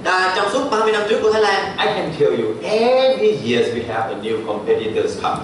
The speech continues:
Speaker 1: Tôi có thể cho các anh chị thấy là mỗi năm đều có đối thủ xuất hiện.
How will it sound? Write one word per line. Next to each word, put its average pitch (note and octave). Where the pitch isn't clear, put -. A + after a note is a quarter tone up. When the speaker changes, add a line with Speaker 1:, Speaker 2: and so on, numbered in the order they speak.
Speaker 1:
Tôi G#3+
có B3+
thể -
cho G#3+
các G#3+
anh A#3+
chị -
thấy G#3+
là -
mỗi A3+
năm -
đều E3+
có G#3+
đối E3+
thủ D3
xuất D3+
hiện. C#3